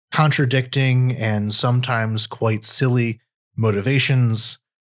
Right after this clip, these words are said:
The Zelensky staff is kind of a motley assortment of people, some of them more competent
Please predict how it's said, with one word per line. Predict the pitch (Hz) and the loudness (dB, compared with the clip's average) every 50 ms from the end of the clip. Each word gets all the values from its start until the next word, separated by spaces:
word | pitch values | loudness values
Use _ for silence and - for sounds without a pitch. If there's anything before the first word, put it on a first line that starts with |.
| _ _ _ | _ _ _
The | 113 120 117 110 110 107 104 104 101 98 | 0 0 2 2 2 2 0 0 -2 -4
Zelensky | 92 - - 139 127 135 135 131 127 - - 123 110 107 | -4 -4 -2 0 0 2 0 0 0 -2 -2 -2 -2 -2
staff | - - - 123 120 120 113 117 117 - - - | -2 -2 0 0 0 2 0 -2 -4 -6 -12 -10
is | - 113 110 110 110 107 104 - | -6 -4 -2 -2 0 0 -2 -4
kind | - - - 113 107 107 | -4 -4 -4 -2 -2 0
of | 104 104 | 0 -2
a | 95 | -4
motley | 92 101 101 101 - - 107 98 | -4 -4 -6 -6 -6 -6 -6 -4
assortment | 104 95 - - 107 101 85 101 98 - | -4 -4 -4 -4 -4 -6 -6 -8 -8 -10
of | 98 - | -10 -6
people, | - 113 117 120 120 110 110 113 - _ _ _ | -2 -2 -2 0 0 -2 -2 -4 -6 _ _ _
some | - - 117 107 107 | -4 -2 0 0 0
of | 101 92 | -2 -4
them | 98 104 101 95 95 95 - - _ _ _ _ | -6 -8 -8 -8 -8 -12 -14 -18 _ _ _ _
more | _ 107 104 104 104 98 95 92 | _ -4 -2 -2 -2 -2 -4 -4
competent | - - 123 107 107 - 90 98 98 92 85 - | -4 -2 -2 -2 -2 -4 -6 -8 -8 -8 -8 -10